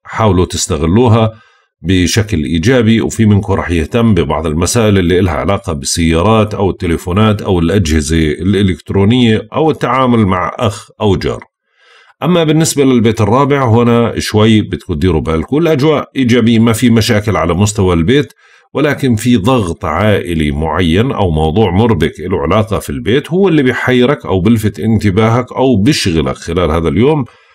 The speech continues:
حاول قدر الإمكان إنك ما تعمل مشاكل وما تهمل واجباتك العائلية أو المنزلية، ممكن تحمل الفترة هاي قلق على صحة أحد الأحبة.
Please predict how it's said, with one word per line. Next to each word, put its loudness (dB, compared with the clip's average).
حاول 0
قدر 0
الإمكان 0
إنك 0
ما 0
تعمل -2
مشاكل 0
وما 0
تهمل 2
واجباتك 0
العائلية 2
أو 0
المنزلية، 0
ممكن 0
تحمل -2
الفترة -2
هاي 0
قلق -2
على 0
صحة -4
أحد -6
الأحبة. -4